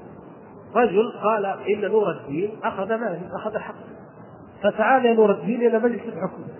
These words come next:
فمضى معه نور الدين إلى مجلس الحكم،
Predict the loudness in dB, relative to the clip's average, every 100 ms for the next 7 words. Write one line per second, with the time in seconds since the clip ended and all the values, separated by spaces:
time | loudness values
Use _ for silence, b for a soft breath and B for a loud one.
0 | 0 4 8 8 6 4 2 0 0 4
1 | 6 8 6 0 -4 -4 -6 -12 -14 -14
2 | -16 -16 -2 4 6 4 4 4 2 -2
3 | -4 -2 -2 -2